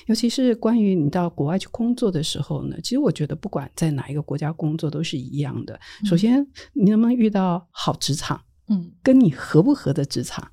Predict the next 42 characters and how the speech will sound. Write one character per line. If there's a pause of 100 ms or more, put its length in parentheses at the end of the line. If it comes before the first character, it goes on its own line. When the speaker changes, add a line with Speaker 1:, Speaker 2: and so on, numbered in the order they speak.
(360)
Speaker 1:
能
不
能
遇
到
好
老
板？ (640)
呃，
好
上
司？
Speaker 2:
嗯。 (280)
Speaker 1:
好
同
僚？ (340)
<laughs>
其
实
这
些
都
是
有，
呃，
种
种
关
系
的。
所
以
我， (220)
我
没
有
办
法
说，
诶， (300)
日
本